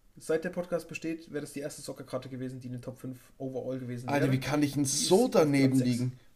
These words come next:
Speaker 2: Das ist schon pa-, also das ist
Speaker 1: Ja.
Speaker 2: grad wieder hart. Oha!
Speaker 1: Das ist,
Speaker 2: Ui, ja.
Speaker 1: ähm, P S A zehn. Und wenn ich jetzt mal schaue, P S A zehn Mega Cracks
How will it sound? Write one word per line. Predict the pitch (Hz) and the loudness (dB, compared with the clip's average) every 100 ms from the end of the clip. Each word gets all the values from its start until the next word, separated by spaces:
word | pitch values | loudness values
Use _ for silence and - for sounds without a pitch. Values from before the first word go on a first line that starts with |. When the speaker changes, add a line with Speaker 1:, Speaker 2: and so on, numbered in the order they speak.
| _ - - - - | _ -20 -20 -8 -2
Speaker 2:
Das | 165 | 0
ist | 160 | 0
schon | - 170 | -2 -2
pa-, | 143 156 | -2 2
also | 151 127 | 2 2
das | 180 202 | -2 -2
ist | 208 | 0
Speaker 1:
Ja. | 220 | 0
Speaker 2:
grad | 202 196 | -2 0
wieder | 196 190 | 0 2
hart. | 170 160 - - - - - - - | 4 2 2 -14 -20 -20 -20 -8 0
Oha! | 143 - - 190 226 - - - - _ | 2 2 0 0 -2 -6 -12 -20 -20 _
Speaker 1:
Das | - 143 - | -10 -8 -10
ist, | - 196 - | -12 -12 -6
Speaker 2:
Ui, | 180 175 | -2 0
ja. | 147 131 147 147 | 0 0 0 -4
Speaker 1:
ähm, | 143 139 131 _ _ _ _ - _ _ _ - _ _ - | -8 -10 -14 _ _ _ _ -20 _ _ _ -20 _ _ -12
P | - 160 | -6 -4
S | 165 | -6
A | 139 - | -10 -10
zehn. | - 151 208 277 _ _ _ _ _ _ - - - | -8 -8 -8 -10 _ _ _ _ _ _ -20 -16 -8
Und | 147 151 151 - | -6 -4 -8 -10
wenn | 139 | -10
ich | 143 | -8
jetzt | 147 - | -10 -6
mal | 135 127 | -4 -4
schaue, | - - - 202 214 | -6 -6 -4 -4 -8
P | 196 - 160 | -10 -12 -12
S | 160 | -10
A | - 135 | -14 -16
zehn | - 156 170 143 | -12 -10 -8 -8
Mega | 170 147 127 | -4 -4 -4
Cracks | - - 135 - - - | -6 -8 -6 -6 -14 -20